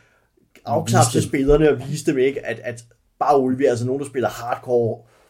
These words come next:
Speaker 1: blodigt, øh, rigtigt, øh, real rollespil her, ikke? Øhm, det her, det er macho-rollespil. Altså, det føles lidt sådan, ikke? Og nu skal jeg lære dem her, hvordan det virkelig gøres.
Speaker 2: Men det sjove er jo også, altså,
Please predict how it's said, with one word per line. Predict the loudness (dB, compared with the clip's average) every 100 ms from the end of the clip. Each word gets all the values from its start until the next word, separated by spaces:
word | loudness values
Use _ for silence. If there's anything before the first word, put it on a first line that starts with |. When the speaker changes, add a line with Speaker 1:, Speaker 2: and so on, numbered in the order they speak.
| _
Speaker 1:
blodigt, | 2 4 6 4 2
øh, | 0 2 2 0 -6
rigtigt, | -8 -10 -16 -8
øh, | -4 -4 -4
real | -4 -6 -4
rollespil | 0 2 2 0 -6 -4
her, | -2 -2
ikke? | -6 -8 -8
Øhm, | -4 -4 -4 -6 -10 -14 -16 _ -10
det | 0
her, | 0
det | 0
er | -2
macho-rollespil. | -2 -2 -6 -4 -2 -4 -10 -14 -14
Altså, | -12 -10
det | -2
føles | 4 4 4
lidt | 0
sådan, | -2 -2
ikke? | -2 -4 -14 -16
Og | -12
nu |
skal | -4 2
jeg | 2
lære | 4 4 4
dem | 2
her, | 0 0 -2 -4
hvordan | -2 -2 -4 -6
det | -8 -12 -14
virkelig | -8 -8 -8 -12
gøres. | -16 -18 -20 -20 -20 -20 _ _ _ _ _ -10
Speaker 2:
Men | -2 0
det | 2 0
sjove | 2 4 4
er |
jo | 4
også, | 2 -4 -6
altså, | -6 -2